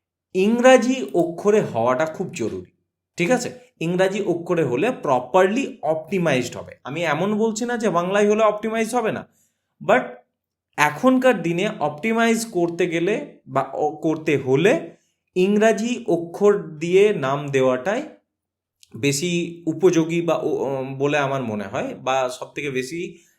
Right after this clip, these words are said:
ইম্পর্টেন্ট বলে আমার মনে হয়। সেজন্য আমি আপনাদেরকে রেকমেন্ড করব যে আপনি আপনার চ্যানেলের নাম হোক বা হ্যান্ডেল হোক, অবশ্যই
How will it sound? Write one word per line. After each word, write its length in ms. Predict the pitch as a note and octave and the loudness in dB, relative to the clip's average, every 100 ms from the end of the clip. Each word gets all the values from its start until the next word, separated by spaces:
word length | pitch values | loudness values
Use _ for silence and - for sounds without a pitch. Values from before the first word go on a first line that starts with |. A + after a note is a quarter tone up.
| _ - | _ -6
ইম্পর্টেন্ট 640 | D#3+ D#3+ D#3+ D#3 F3+ E3+ | -4 0 4 4 2 -4
বলে 220 | C#3+ C#3+ | -2 -2
আমার 200 | C3+ C3+ | -2 -4
মনে 220 | A2+ G#2+ A2+ | -6 -6 -6
হয়। 220 | F#3 B3+ | -6 -6
সেজন্য 380 | - C3 C#3+ D3 - | -8 -6 -6 -6 -4
আমি 300 | D3+ A3 A#3+ | -2 -2 -2
আপনাদেরকে 540 | F3 E3+ D3 C#3+ D#3 | -2 -4 -4 -6 -4
রেকমেন্ড 480 | A#2 A2+ A2 G#2 - | -6 -8 -14 -16 -16
করব 320 | A2 C#3 A#3+ | -14 -10 -10
যে 120 | G3 - | -12 -12
আপনি 300 | B2+ - B2 | -12 -12 -16
আপনার 260 | A2 A2+ G#2+ | -16 -18 -18
চ্যানেলের 400 | G#2+ G#2 G#2+ G#2 | -16 -16 -14 -16
নাম 480 | G#2 G#2 B2 G3 G#3+ | -14 -8 -4 -2 -4
হোক 340 | F#3+ B3 C#4 _ _ _ - | -6 -8 -10 _ _ _ -10
বা 100 | G#2 - | -10 -8
হ্যান্ডেল 420 | G2+ G#2+ D#3 E3 | -8 -2 -2 -2
হোক, 320 | A#3 - - - | -4 -4 -12 -12
অবশ্যই 680 | G#2+ A2 C#3+ - A3 D#4 E4+ | -8 -6 -6 -4 -4 -4 -8